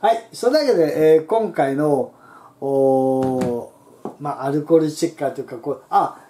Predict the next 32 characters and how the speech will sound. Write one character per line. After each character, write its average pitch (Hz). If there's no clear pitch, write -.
で 285
も、 254
飲 285
ん -
だ 330
の 202
が 151
少 -
な 233
い 185
か 139
ら、 143
も 254
う -
こ 202
れ 240
で、 254
全 247
然、 294
あ 269
の、 247
あ 226
れ 247
か 339
も 302
し -
れ 135
な 120
い 123
ね。 151
あ 131
の、 127